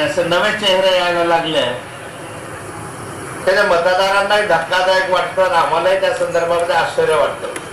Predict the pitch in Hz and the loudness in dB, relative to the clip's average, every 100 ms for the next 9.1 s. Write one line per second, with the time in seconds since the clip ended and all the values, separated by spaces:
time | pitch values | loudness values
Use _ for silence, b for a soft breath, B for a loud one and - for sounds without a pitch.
0 | - - - - - - - - - - | -14 -14 -14 -14 -12 -12 -12 -12 -12 -12
1 | - - - - - - - - 220 208 | -12 -12 -12 -12 -10 -10 -4 0 0 2
2 | 202 214 226 220 190 185 196 214 208 226 | 2 2 2 2 2 4 2 2 0 2
3 | 220 214 214 214 214 208 208 - - - | 2 2 0 -2 2 4 4 2 -2 -10
4 | - - - - - - - - - - | -12 -12 -12 -12 -12 -12 -12 -12 -12 -12
5 | - - - - - - - - 190 226 | -12 -12 -12 -12 -12 -12 -4 0 2 4
6 | 220 233 240 208 190 196 208 202 190 202 | 4 4 2 2 2 4 4 4 4 2
7 | 196 190 196 190 180 175 180 170 170 214 | 2 0 2 2 4 2 2 2 2 4
8 | 208 180 180 180 170 165 160 143 - - | 2 2 0 0 0 2 2 0 -2 -6